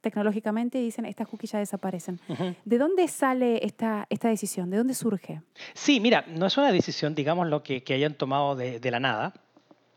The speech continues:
Speaker 2: Es como prácticamente el resultado de muchas cosas que están pasando simultáneamente, Vero.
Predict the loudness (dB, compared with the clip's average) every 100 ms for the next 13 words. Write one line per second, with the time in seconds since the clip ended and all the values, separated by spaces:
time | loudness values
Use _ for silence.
0 | _ -2 0 2 -2 -6 -6 -4 -4 -4
1 | -10 -16 -18 -14 -10 -6 -4 0 0 0
2 | -2 -6 0 0 0 -6 -14 -20 -4 -2
3 | 0 -2 -2 -4 -4 -8 -6 -6 -4 -4
4 | -4 -4 -6 -6 -6 -6 -6 -2 -2 -2